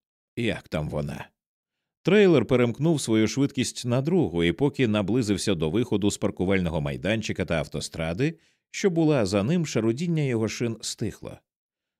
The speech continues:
"Ти робиш мені дуже боляче", сказав Шон. "Невже ти не можеш бодай озватися до мене?" Він пригадав, що Вайті сказав Брендонові й Гаррісу про кохання, що воно не виникає бодай один раз у більшості людей.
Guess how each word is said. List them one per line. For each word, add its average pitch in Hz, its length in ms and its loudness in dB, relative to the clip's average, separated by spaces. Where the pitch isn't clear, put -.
"Ти - 120 -4
робиш 90 360 0
мені 92 220 0
дуже 90 260 0
боляче", 76 480 -4
сказав 73 400 -8
Шон. - 300 -10
"Невже 117 460 -2
ти 90 220 2
не 92 200 2
можеш 98 340 0
бодай 92 460 2
озватися 87 960 -4
до 80 220 -4
мене?" - 420 -8
Він 156 260 2
пригадав, 151 500 0
що 90 220 0
Вайті 127 360 0
сказав 104 440 0
Брендонові 123 560 0
й 120 60 0
Гаррісу 104 480 -2
про 95 160 -4
кохання, 95 640 -6
що - 180 -2
воно 208 220 2
не 107 140 2
виникає 120 520 0
бодай 98 340 0
один 101 300 2
раз 98 280 -2
у 95 40 -2
більшості 82 500 -4
людей. 76 460 -6